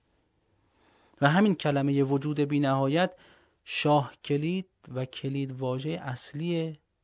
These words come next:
بسیاری از مشکلات و سوالات و شبهه هاست که در ادامه بیشتر توضیح می‌دیم.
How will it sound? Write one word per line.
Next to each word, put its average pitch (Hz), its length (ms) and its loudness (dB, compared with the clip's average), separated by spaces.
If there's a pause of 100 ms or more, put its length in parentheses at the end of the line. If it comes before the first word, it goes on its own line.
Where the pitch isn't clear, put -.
(240)
بسیاری 196 840 4
از 151 280 0 (560)
مشکلات 135 560 -2
و 139 80 0
سوالات 113 580 -4
و 117 160 -10 (1000)
شبهه - 380 -6
هاست 104 360 -18 (1120)
که 127 100 -4
در 117 140 0
ادامه 113 220 -4
بیشتر - 280 -10
توضیح - 320 -20
می‌دیم. - 180 -20